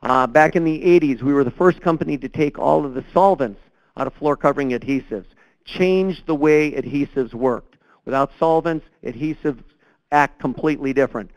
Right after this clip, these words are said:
We were the first to do this. And the owner of the company, Doctor Squincy, it's his belief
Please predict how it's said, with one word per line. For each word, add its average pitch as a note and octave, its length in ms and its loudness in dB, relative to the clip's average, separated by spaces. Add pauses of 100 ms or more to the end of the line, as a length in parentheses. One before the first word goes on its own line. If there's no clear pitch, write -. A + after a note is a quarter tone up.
(160)
We D3 140 2
were D3+ 140 0
the - 80 -4
first E3 340 0
to D3 80 -8
do C#3 180 0
this. C3 220 0 (420)
And C#3 320 -2
the D3 140 -2
owner F#3+ 300 6
of E3+ 80 2
the E3 80 -4
company, D3+ 420 0
Doctor C#3+ 320 0
Squincy, D3 580 -2 (300)
it's C3+ 160 -2
his D#3 240 0
belief D3 540 0